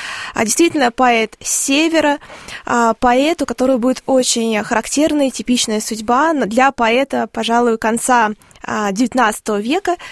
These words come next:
который решил идти своим путем, но при этом использовать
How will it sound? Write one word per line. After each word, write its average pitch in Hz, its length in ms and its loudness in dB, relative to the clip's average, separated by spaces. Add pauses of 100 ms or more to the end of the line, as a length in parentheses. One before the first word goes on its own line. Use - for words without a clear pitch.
который 277 360 0
решил 254 500 0 (280)
идти 240 500 0
своим 220 360 0
путем, 320 560 0
но 262 120 0
при 247 160 0
этом 254 240 0
использовать 247 760 -2